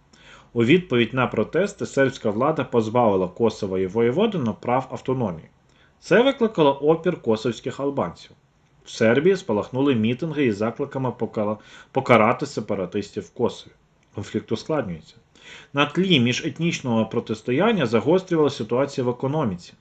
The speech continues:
Союзний уряд розпочав реформування економіки Югославії,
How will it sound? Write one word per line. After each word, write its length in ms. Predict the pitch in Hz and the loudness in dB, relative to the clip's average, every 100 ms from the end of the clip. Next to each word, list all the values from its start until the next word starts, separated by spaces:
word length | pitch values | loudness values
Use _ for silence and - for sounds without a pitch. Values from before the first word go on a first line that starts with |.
| _ _ _ _ | _ _ _ _
Союзний 560 | - 113 107 160 185 202 | -2 0 4 4 4 -2
уряд 320 | 139 123 135 | 0 0 0
розпочав 520 | 123 110 107 - 139 151 | 0 -2 -4 -2 -2 2
реформування 720 | 127 120 104 104 107 135 127 | 0 0 -2 -2 -2 -2 -2
економіки 520 | 110 104 113 117 113 | -4 -4 -4 -4 -2
Югославії, 760 | 107 104 98 - 82 82 110 | 0 0 -2 -8 -12 -6 -4